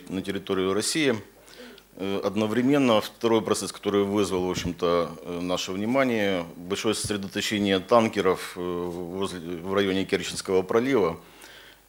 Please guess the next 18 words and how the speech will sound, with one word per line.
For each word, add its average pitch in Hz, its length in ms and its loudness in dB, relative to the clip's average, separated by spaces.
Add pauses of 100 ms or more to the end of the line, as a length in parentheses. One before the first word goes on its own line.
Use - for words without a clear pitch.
и 104 260 2
в 98 100 0
Новороссийске. 107 680 4
Всего 110 260 0
задействовано, 98 560 -2
ну, 110 120 0
идет 101 280 0
широкомасштабная 101 840 0
операция 95 420 4
по 87 100 0
переброске 95 680 0
н-, 90 240 -4
нефтепродуктов 101 1080 -2 (400)
с - 100 -10
территории 98 440 2
России 90 440 0
в 80 80 -8
Крым. 78 360 -4